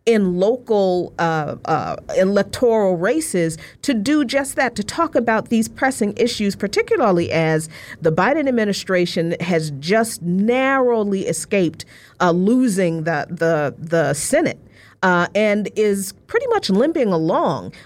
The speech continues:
uh, in its last two years of his administration with the Ukraine war and the unpopularity of the funding for the U-, Ukraine war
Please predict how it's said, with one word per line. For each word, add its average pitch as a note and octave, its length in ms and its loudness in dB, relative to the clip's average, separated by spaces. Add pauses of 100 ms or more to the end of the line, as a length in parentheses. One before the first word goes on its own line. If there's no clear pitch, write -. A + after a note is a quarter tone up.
(120)
uh, F3+ 320 2
in G#3 240 2
its G3 200 -4
last F#3+ 460 0
two G3 160 -2
years F3 720 0
of F3 320 2
his F#3 260 -2
administration F3+ 840 -2 (240)
with C#4+ 240 2
the B3 80 2
Ukraine C#4+ 600 0
war C#4 260 2
and G#3 200 0
the G3+ 160 -6
unpopularity G#3+ 1200 0
of F3+ 280 0
the E3 80 2
funding C4+ 580 0
for F3+ 160 -2
the E3+ 100 -4
U-, E3 320 0
Ukraine E3 520 0
war D#3+ 240 2